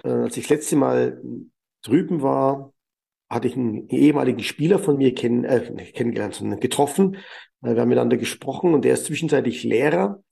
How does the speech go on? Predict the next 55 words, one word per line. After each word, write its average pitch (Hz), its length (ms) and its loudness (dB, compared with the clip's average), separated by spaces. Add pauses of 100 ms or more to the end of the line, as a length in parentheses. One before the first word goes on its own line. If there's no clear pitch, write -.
(120)
äh, 139 60 -2
auch 143 260 0
in 160 120 4
den - 60 -2
U 160 120 2
S 151 160 -2
A. 151 260 -2 (320)
Und 131 220 0
der 139 100 6
ist 160 160 0
jetzt 175 180 0
aber 160 180 0
auch 147 120 2
so - 160 -2
ein 151 120 0
bisschen 165 280 0
anderer 147 520 0
Meinung. 104 420 -2
Das 123 140 -4
fand 156 180 -2
ich - 100 -4
ganz 143 180 -2
interessant, 147 640 -2 (200)
äh, 123 300 2
weil 123 160 2
ich 127 120 -4
gesagt 131 300 0
habe, 113 120 -2
ah, 131 120 2
Mensch, 131 220 -2
das 127 80 -2
ist 117 80 -6
halt 123 120 -2
U 147 100 4
S 127 140 2
A. 160 360 0 (600)
Und 113 100 0
der 110 80 2
hat - 240 -4
für - 240 -4
mich 143 180 2
hier 151 100 6
in, 120 260 2
in, 117 280 -2
in 104 140 -2
Deutschland 131 500 2
vier 127 160 2
Jahre 117 320 4
gespielt, 123 500 0 (540)
in 127 100 -4
der 127 80 2
G 123 200 0
F 117 120 -2
L 127 160 2
noch. 160 300 0